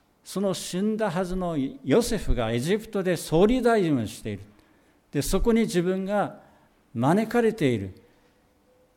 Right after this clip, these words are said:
エジプトの王様ファラオが使っていたその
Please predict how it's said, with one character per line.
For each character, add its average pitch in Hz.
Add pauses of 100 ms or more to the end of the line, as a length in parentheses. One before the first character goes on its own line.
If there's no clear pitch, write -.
(280)
エ 147
ジ 165
プ -
ト 196
の 180
王 180
様 160
フ 151
ァ 214
ラ 220
オ 151
が 120
使 -
っ 151
て 151
い 147
た 175
そ 180
の 156